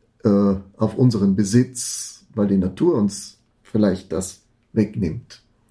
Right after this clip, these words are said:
Wir haben natürlich ein Recht darauf, aber es kann uns nicht garantiert werden, dass wir immer noch reicher werden und immer noch mehr anhäufen dürfen, sondern hier geht es eigentlich auch um die,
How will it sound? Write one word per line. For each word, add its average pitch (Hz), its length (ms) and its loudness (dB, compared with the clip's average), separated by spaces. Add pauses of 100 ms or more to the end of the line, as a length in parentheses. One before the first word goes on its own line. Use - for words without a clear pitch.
(320)
Wir 107 160 -4
haben 117 200 2
natürlich 107 500 0
ein 104 80 0
Recht 135 440 0
darauf, 104 520 -4 (480)
aber 104 600 0
es - 180 -8
kann 101 160 0
uns 101 160 -4
nicht 123 160 -2
garantiert 107 540 -2
werden, 107 260 -2
dass 104 180 -4
wir - 120 -4
immer 131 400 2 (640)
noch 117 220 2
reicher 117 460 2
werden 123 360 2
und 117 100 -2
immer 123 200 2
noch 113 160 0
mehr 113 260 2
anhäufen 101 540 -2
dürfen, 127 360 -6
sondern 120 300 0
hier 123 180 2
geht 131 200 0
es 120 120 -4
eigentlich 123 440 -2
auch 127 100 0
um 120 220 2
die, 110 240 0